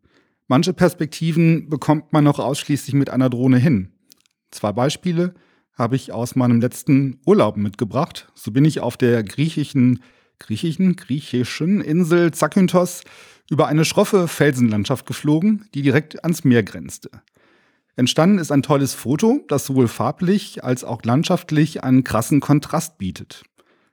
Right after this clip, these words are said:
Auf der einen Seite die graue, schroffe Felsenlandschaft, auf der anderen Seite das in vielen Grün- und Türkisfarben von der Sonne angestrahlte, leuchtende Meer. Auch für die Perspektive eines weiteren Bildes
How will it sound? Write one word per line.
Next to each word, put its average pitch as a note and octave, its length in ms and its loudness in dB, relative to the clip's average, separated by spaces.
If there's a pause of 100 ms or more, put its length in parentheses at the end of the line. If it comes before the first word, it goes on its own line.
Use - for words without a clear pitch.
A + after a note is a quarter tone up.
(140)
Auf - 140 -6
der B2+ 140 -2
einen E3+ 220 4
Seite D3 400 2
die B2+ 200 -2
graue, C3+ 380 2
schroffe A#2 420 -2
Felsenlandschaft, E3 1080 -2 (140)
auf A2+ 160 -10
der B2 140 -4
anderen D3+ 300 2
Seite C#3 440 0 (340)
das B2 200 -6
in A#2 100 0
vielen E3+ 440 2
Grün- D#3 360 2
und - 160 -4
Türkisfarben D3 920 -2 (380)
von - 180 2
der A2+ 100 4
Sonne D3 320 4
angestrahlte, A#2+ 840 -2 (100)
leuchtende A2 520 0
Meer. A2 380 0 (1200)
Auch D3+ 140 -6
für F3 140 0
die D#3+ 80 -2
Perspektive D#3 640 -2
eines C#3 260 0
weiteren D3 380 2
Bildes A2+ 600 -2